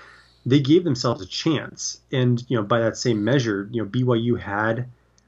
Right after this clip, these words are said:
or they ended up with over, with ten plays of over fifteen yards through the air, but seven of those came after halftime.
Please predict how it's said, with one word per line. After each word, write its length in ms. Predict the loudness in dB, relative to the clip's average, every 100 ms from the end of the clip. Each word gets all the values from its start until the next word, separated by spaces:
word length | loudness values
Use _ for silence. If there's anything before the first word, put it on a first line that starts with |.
| -6
or 60 |
they 120 | 0 2
ended 180 | 2
up 120 | 0 -2
with 140 | 0
over, 320 | -2 -2 -6 -8 _ _ -8 -2
with 220 | -4 -4
ten 260 | -2 0 0
plays 520 | 0 2 4 2 0
of 260 | -6 -6 -8 _ -8
over 240 | -4 -2 -2
fifteen 400 | -2 -2 0 0
yards 280 | 2 -2 -2
through 180 | 0 2
the 140 | 2
air, 280 | 0 0 -2 -8 _ _ _ _ _ _ _ _ _
but 200 | -2 0
seven 320 | 0 0 2
of 80 | 2
those 180 | 0 -2
came 220 | -4 -4
after 220 | -4 -4
halftime. 640 | 0 0 0 -8 -10 -14